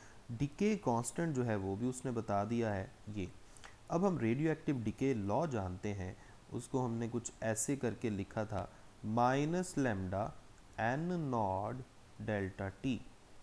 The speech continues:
अच्छा, इसको delta टी को आप left hand side पे divide कर दें तो ये activity हो गई, minus lambda into N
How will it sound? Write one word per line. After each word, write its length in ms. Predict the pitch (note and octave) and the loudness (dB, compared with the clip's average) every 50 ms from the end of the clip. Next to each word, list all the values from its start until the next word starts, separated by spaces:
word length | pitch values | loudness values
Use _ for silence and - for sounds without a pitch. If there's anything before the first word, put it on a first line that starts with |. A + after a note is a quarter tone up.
| - - - - - - - - - - - C#3+ | -16 -16 -16 -16 -16 -16 -16 -16 -16 -12 -6 -2
अच्छा, 140 | C#3+ F#3+ | 2 4
इसको 600 | F#3 F3+ F#3 - - - A3+ A3 G#3+ F3+ D3 B2+ | 6 6 6 4 2 2 4 6 6 6 6 6
delta 360 | A#2+ A#2 A#2+ B2+ C3+ C3+ F#3 F#3 | 4 4 4 4 4 4 4 2
टी 180 | E3 F3 F3 E3+ | 4 2 0 4
को 120 | F3+ F#3 | 4 4
आप 160 | F3 D#3+ B2+ A#2+ | 4 4 4 4
left 240 | B2 C3+ - - | 2 2 2 0
hand 100 | F3+ F3+ | -2 0
side 240 | E3+ - D3+ D3 D3+ - | 2 2 2 2 2 2
पे 80 | D3+ | 2
divide 400 | C#3+ B2 G#2 A2 A2 B2+ C#3 D3 | 2 2 2 4 4 4 2 4
कर 120 | D3+ D3 C3+ | 2 2 2
दें 200 | B2+ C3+ C3 C3+ C#3 - - - - - - - - - - - - - - - - - - | 2 0 -2 -2 -4 -8 -16 -16 -18 -18 -18 -18 -18 -18 -18 -18 -18 -18 -20 -20 -18 -8 -2
तो 80 | A#2 | -2
ये 200 | A#2 A#2 B2 C3 C3+ | 0 2 2 2 2
activity 560 | B2+ A#2 - - - C3+ B2+ C#3+ D3 D3 E3+ | 2 -2 -2 0 0 0 2 2 0 0 2
हो 180 | D#3+ D3+ C3 A2+ | 2 4 2 2
गई, 180 | G#2+ G#2+ G#2+ G#2+ - - - - - - - | 2 2 0 -2 -4 -10 -20 -20 -20 -14 -6
minus 640 | - A#2 B2 B2+ C3 C3+ C#3 D3+ D#3+ F3 F#3+ F#3+ F#3 - | -2 2 4 6 6 6 6 6 4 4 2 2 2 2
lambda 360 | D3+ C#3 C3 B2+ C3 C3+ C3+ C3 | 4 4 4 4 2 2 2 2
into 280 | B2 A#2+ A#2 - B2 A2+ | 2 0 -2 0 0 0
N 140 | G#2 G#2 | 0 0